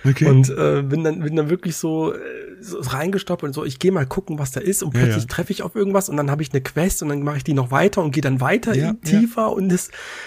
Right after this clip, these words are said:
Speaker 2: und so, das, das ist wirklich wie so ein, also so ein Rabbit Hole.
Speaker 1: Genau.
Speaker 2: Ähm, kannst dich da richtig reingraben in das Ding.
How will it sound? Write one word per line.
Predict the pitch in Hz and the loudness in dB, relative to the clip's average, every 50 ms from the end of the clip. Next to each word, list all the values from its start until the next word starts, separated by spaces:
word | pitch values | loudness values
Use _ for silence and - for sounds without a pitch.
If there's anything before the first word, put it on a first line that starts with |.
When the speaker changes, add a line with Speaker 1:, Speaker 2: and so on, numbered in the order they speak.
| - - | -10 -2
Speaker 2:
und | 131 143 139 127 | -2 0 0 0
so, | 160 185 - - | -2 -2 -4 -4
das, | 160 151 135 - - _ | -4 -6 -6 -6 -10 _
das | - - 139 | -10 -8 -8
ist | 156 - - - | -8 -8 -6 -6
wirklich | 170 170 170 151 | -6 -4 -4 -6
wie | 156 156 | -6 -4
so | 151 156 | -2 -2
ein, | 151 151 151 143 135 | -2 -2 -2 -4 -4
also | 135 135 135 139 | -4 -4 -6 -6
so | 135 143 139 | -6 -4 -2
ein | 135 131 135 | 0 0 0
Rabbit | 143 160 151 - - - | 0 0 -2 -4 -6 -6
Hole. | 113 107 113 135 131 - - - - - - - - _ _ | -2 0 0 0 0 -4 -18 -20 -20 -20 -20 -20 -20 _ _
Speaker 1:
Genau. | - 117 120 117 | -4 0 0 2
Speaker 2:
Ähm, | 127 127 123 123 123 | 2 2 0 -2 -4
kannst | - 131 131 - | -6 -8 -8 -8
dich | - | -2
da | - 135 | -2 0
richtig | 131 135 131 131 131 123 127 | 0 0 -2 0 0 0 2
reingraben | 117 131 135 127 107 104 104 101 101 107 107 | 2 2 0 0 -2 -2 -4 -4 -4 -6 -8
in | 107 | -6
das | 107 - - - | -8 -8 -6 -4
Ding. | - 110 110 127 | -4 -2 -2 -4